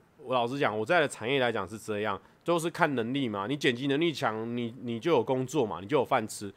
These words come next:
但是呢，我相信有很多很，很传产的、很大型的，呃，产业，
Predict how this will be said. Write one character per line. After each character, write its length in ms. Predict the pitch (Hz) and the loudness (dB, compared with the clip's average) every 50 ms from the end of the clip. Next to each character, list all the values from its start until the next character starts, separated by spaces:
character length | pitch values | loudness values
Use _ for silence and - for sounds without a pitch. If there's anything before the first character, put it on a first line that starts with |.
| - - - - _ | -16 -20 -20 -8 _
但 120 | - 202 | 2 4
是 120 | 202 208 208 | 4 6 6
呢， 120 | 190 170 | 6 6
我 80 | 143 131 | 6 6
相 220 | - 190 175 175 | 4 4 2 4
信 140 | 165 185 170 | 2 2 2
有 160 | 147 139 127 | 2 2 2
很 180 | - 123 107 104 | 0 -2 -2 0
多 320 | - 143 143 143 143 139 - - - _ _ _ | 2 4 4 4 4 2 -2 -18 -20 _ _ _
很， 380 | - 117 117 110 104 107 107 120 - _ _ _ | -6 -4 -4 -2 -2 -4 -6 -10 -14 _ _ _
很 220 | - 120 113 113 | -2 -2 -2 -2
传 280 | - - 143 135 147 196 | -2 4 4 4 4 4
产 260 | - - 165 113 107 | 4 4 4 4 4
的、 120 | 107 104 | 0 -2
很 120 | 104 110 107 | -2 -4 2
大 200 | - 190 180 156 | 4 6 6 6
型 280 | 127 - - 110 107 101 | 4 0 -6 -10 -4 -2
的， 280 | 117 117 110 104 95 - - _ _ _ _ _ _ _ _ _ _ | 0 0 0 0 -2 -4 -12 _ _ _ _ _ _ _ _ _ _
呃， 280 | - 117 120 120 117 110 | -2 0 0 2 0 -2
产 240 | - - 120 107 120 | -2 -4 -4 -2 0
业， 260 | 147 160 151 120 | 4 4 4 4